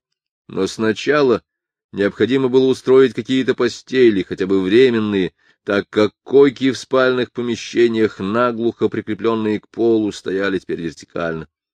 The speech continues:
Переставлять их было слишком сложно, поэтому в библиотеку, которая пострадала меньше всего,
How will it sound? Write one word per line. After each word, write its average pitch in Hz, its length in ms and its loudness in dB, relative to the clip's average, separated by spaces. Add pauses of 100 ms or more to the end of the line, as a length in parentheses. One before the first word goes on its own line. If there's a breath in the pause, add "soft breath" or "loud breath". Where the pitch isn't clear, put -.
(580)
Переставлять 120 640 -6
их 87 80 -8
было 87 120 -2
слишком 87 340 -8
сложно, 104 420 -4 (680)
поэтому 156 480 -2
в 120 60 -6
библиотеку, 147 800 0 (640)
которая 92 360 -2
пострадала 101 480 0
меньше 120 440 -2
всего, 143 440 -4